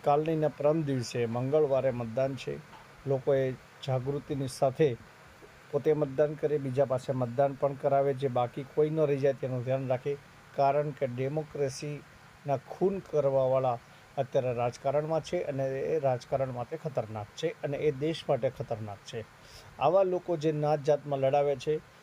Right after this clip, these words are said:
જ્યારે અમુક સમાજનું નામ લેવા-, લેવામાં આવે ત્યારે તેઓ રાજી હોય છે, શાંતિને હસતા હોય છે, પણ જ્યારે પોતાના સમાજનું નામ આવે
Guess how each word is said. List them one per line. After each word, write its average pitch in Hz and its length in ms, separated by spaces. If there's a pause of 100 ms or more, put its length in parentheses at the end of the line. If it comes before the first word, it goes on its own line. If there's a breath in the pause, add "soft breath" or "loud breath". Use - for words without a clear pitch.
(180 loud breath)
જ્યારે 151 220
અમુક 175 300 (540)
સમાજનું 180 580
નામ 180 200
લેવા-, 165 400
લેવામાં 156 420
આવે 156 280
ત્યારે 139 300
તેઓ 143 220
રાજી 131 340
હોય 185 200
છે, 180 180
શાંતિને 160 720 (440)
હસતા 151 400
હોય 139 220
છે, 120 160 (420 loud breath)
પણ 143 200
જ્યારે 143 240
પોતાના 147 420
સમાજનું 147 500
નામ 135 220
આવે 135 220